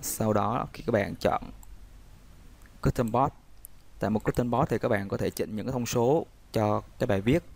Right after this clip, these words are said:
sẽ xuất hiện trên trang fanpage, chẳng hạn như là hình ảnh của bài viết. À, rồi, à, chỉnh về thông số như là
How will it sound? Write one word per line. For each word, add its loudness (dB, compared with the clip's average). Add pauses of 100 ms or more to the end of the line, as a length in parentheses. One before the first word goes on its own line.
(120)
sẽ -2
xuất -2
hiện 2
trên 2
trang 0
fanpage, 0 (600)
chẳng 0
hạn 0
như 4
là 4
hình 2
ảnh -2
của 0
bài 2
viết. 4 (1500)
À, 0
rồi, 4
à, 2
chỉnh -2
về 4
thông 0
số 2
như -2
là -2